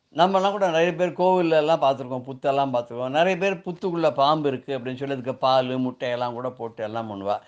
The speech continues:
இந்த சாதாரணமா அந்த பாம்பு என்ன பண்ணுமா, தனக்குன்னு வீடெல்லாம் ஒண்ணு வச்சுக்காது, தான் வீடெல்லாம் கட்டவே கட்டாதான். எங்கெல்லாம் இந்த எறும்புகள், கரையான்லாம் புற்று உண்டாக்குறதோ, அந்த புற்றுக்குள்ள போய் இது வாழுமா,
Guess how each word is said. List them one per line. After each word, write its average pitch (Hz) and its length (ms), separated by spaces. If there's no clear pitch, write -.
இந்த - 240
சாதாரணமா 143 720
அந்த 139 120
பாம்பு 147 360
என்ன 131 160
பண்ணுமா, 120 360
தனக்குன்னு 135 500
வீடெல்லாம் 131 380
ஒண்ணு 117 160
வச்சுக்காது, 113 380
தான் 135 180
வீடெல்லாம் 156 500
கட்டவே 139 420
கட்டாதான். 101 460
எங்கெல்லாம் 214 720
இந்த 170 120
எறும்புகள், 202 540
கரையான்லாம் 165 840
புற்று 202 440
உண்டாக்குறதோ, 143 720
அந்த 226 300
புற்றுக்குள்ள 269 520
போய் 254 180
இது 233 160
வாழுமா, 208 460